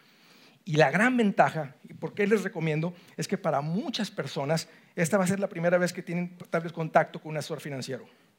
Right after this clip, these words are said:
Y para mí esto es muy importante recomendarles esto, porque cuando tú no tienes consejo de una persona,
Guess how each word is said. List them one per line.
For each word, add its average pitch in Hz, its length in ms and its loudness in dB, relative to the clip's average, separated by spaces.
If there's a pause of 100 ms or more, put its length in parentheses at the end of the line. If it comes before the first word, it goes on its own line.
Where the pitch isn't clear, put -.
(120)
Y - 60 -16
para 156 180 -4
mí 170 100 -4
esto 175 140 -6
es 180 100 -10
muy 185 280 0
importante 165 480 -2
recomendarles 147 560 -4
esto, - 280 -6 (360)
porque 151 180 -12
cuando 160 240 -6
tú 208 100 -12
no 226 100 -4
tienes 226 260 0
consejo 180 500 -2
de 175 80 -2
una 180 160 2
persona, 185 400 -4